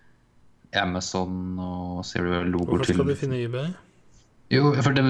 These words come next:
Speaker 1: det finnes, de skal da kjøpe et nytt ratt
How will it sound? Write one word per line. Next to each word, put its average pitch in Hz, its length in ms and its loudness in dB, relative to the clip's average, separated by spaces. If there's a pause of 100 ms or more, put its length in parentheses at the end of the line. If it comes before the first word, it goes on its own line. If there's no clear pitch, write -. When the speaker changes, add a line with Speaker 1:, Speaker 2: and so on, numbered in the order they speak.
(160)
Speaker 1:
det 127 140 2
finnes, 120 240 6 (560)
de 117 160 0
skal 113 240 2
da 104 160 2 (160)
kjøpe - 640 -2
et 110 220 -4
nytt - 600 -8
ratt - 460 -4